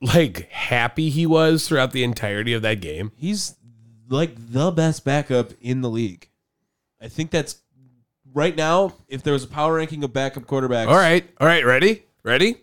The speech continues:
Speaker 2: Yeah.
Speaker 1: You taking Gardner Minshew? You taking Taylor Heinicke?
Speaker 2: Well, right now, this year, it's Gardner Minshew.
Speaker 1: Well, that wasn't the fucking question.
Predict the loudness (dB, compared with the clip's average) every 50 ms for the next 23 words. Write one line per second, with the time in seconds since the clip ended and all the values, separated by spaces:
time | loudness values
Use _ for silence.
0 | _ _ -6 -6 -4 -4 -4 -2 0 0 0 0 -2 -2 2 2 2 4 2 2
1 | 0 0 0 0 0 0 2 2 4 4 4 4 2 2 -2 -2 -2 -4 -8 -8
2 | -6 -4 -2 -2 0 -2 -2 -2 -2 -2 -4 -4 -8 -10 -10 -12 -12 -12 -14 -16
3 | _ _ _ _ _ _ -18 -16 -10 -8 -6 -6 -6 -4 -4 -4 -4 -2 0 -2
4 | -2 -2 0 0 0 2 2 0 0 -2 -4 -2 -2 -2 -2 -4 -6 -6 -8 -8
5 | -8 -2 0 0 -2 -2 _ _ _ _ _ -2 2 4 4 4 4 4 2 2
6 | 2 4 4 2 4 2 0 0 2 2 0 0 -2 -6 -8 -10